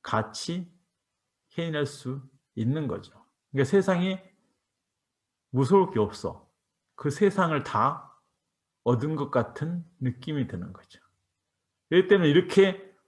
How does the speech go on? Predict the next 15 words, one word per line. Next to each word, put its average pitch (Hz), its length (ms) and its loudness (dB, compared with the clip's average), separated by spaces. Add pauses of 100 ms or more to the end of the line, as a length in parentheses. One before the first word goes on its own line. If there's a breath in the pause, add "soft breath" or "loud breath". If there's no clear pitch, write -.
완전히 190 840 4
백 143 260 2
프로 - 480 2 (480)
완전하게 170 720 4
마음을 139 600 0 (200)
통할 175 360 -2
수 - 160 -8
있는 139 360 -2 (560)
그, 147 380 -2 (1120)
그런 147 440 2 (300)
친구를, 160 680 -4 (920)
그런 147 480 -2 (1080)
사람을 143 680 0
한두 190 380 -2
명만 165 600 0